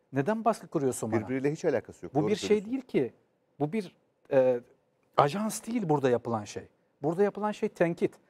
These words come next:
Speaker 1: Sen ajans istiyorsun, haberi istiyorsun. Haber zaten bu kanalda gün boyu yapılıyor.
Speaker 2: Bu da farklı bir öneri.
Speaker 1: Burada farklı bir şey yani. Burada analiz ve tenkit yapıyorsun. Ya yirmi kere yazı geldi diye bana baskı kuruyorsun.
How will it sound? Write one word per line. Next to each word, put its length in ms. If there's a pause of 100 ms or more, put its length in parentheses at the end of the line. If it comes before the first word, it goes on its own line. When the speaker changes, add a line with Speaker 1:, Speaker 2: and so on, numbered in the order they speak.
(160)
Speaker 1:
Sen 180
ajans 440
istiyorsun, 320
haberi 300
istiyorsun. 460 (200)
Haber 300
zaten 340
bu 80
kanalda 300
gün 220
boyu 180
yapılıyor. 380 (1500)
Speaker 2:
Bu 100
da 60
farklı 380
bir 80
öneri. 200
Speaker 1:
Burada 140
farklı 400
bir 40
şey 180
yani. 180
Burada 220
analiz 340
ve 60
tenkit 400
yapıyorsun. 400
Ya 120
yirmi 300
kere 180
yazı 220
geldi 320
diye 220 (220)
bana 240
baskı 260
kuruyorsun. 440